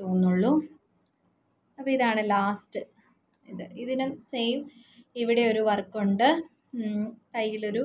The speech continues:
ലേസ് വർക്കുണ്ട്. പിന്നെ സ്മോളാണ്, ഫ്ലോറൽ വർക്കാണ്, ബാക്കിൽ ഡോറീസ് ഉണ്ട്.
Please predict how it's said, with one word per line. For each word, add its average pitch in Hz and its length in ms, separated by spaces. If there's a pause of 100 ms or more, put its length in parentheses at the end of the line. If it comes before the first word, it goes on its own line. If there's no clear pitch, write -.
(800)
ലേസ് 233 380
വർക്കുണ്ട്. 190 520 (460)
പിന്നെ 220 420 (1800)
സ്മോളാണ്, 233 600 (1080)
ഫ്ലോറൽ 269 400 (100)
വർക്കാണ്, 226 500 (200)
ബാക്കിൽ 220 380 (180)
ഡോറീസ് 190 520
ഉണ്ട്. 180 180